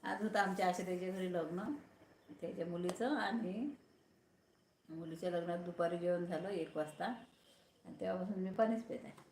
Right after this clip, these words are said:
सांगा बरं काय कारण असेल, काहून पाणी पित आहे? जेवण साधंच होतं,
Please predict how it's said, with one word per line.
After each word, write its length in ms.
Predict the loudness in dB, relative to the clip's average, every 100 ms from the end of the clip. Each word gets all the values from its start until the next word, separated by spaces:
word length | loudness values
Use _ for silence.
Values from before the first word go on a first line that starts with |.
| -20 -20 _ _ _ _ _ _ _ _ _ -12
सांगा 240 | -6 -4
बरं 260 | 0 0 0
काय 200 | 2 2
कारण 260 | 2 -2 -2
असेल, 180 | -4
काहून 240 | -6 -4 -4
पाणी 240 | -4 -4
पित 220 | -6 -10
आहे? 100 | -12 -14 -18 -20 -20 -20 -20 -20 -20 -20 -20 -20 _ _ _ _ -6
जेवण 240 | -2 0
साधंच 380 | 2 2 2 0
होतं, 260 | -2 -4